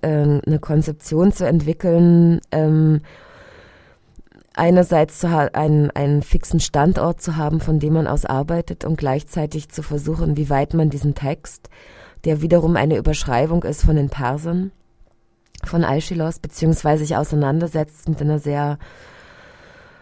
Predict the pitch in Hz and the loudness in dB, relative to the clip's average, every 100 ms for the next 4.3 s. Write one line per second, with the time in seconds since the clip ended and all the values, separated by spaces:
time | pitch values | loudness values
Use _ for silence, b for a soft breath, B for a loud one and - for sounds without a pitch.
0 | B - 156 - - 143 165 156 143 143 | B -2 2 2 2 0 0 0 -2 -2
1 | - 180 175 - 160 156 - - 170 175 | -2 -4 -4 -4 -6 -6 -8 -4 -2 0
2 | 147 143 147 147 151 151 113 147 151 - | 0 -2 -2 -2 -2 -2 -2 -2 -4 -6
3 | 160 - 170 160 151 147 151 165 160 151 | -10 -8 -4 -2 -2 -4 -2 0 -2 -4
4 | - - | -8 -8